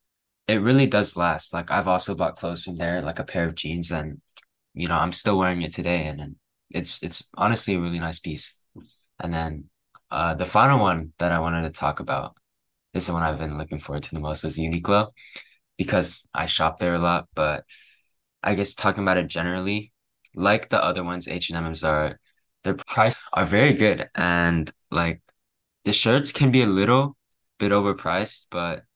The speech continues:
when it comes to, like, end of the season sales, you can buy stuff for pretty good prices. And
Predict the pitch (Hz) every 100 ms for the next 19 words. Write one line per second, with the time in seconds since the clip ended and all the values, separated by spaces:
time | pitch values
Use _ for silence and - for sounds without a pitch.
0 | _ - 104 107 - 107 - 101 87 -
1 | 92 92 92 - 92 87 - 80 85 92
2 | - - - - - 85 120 90 90 -
3 | 92 92 85 - 85 80 80 - 67 80
4 | 90 90 - - _ - 87 87 85 82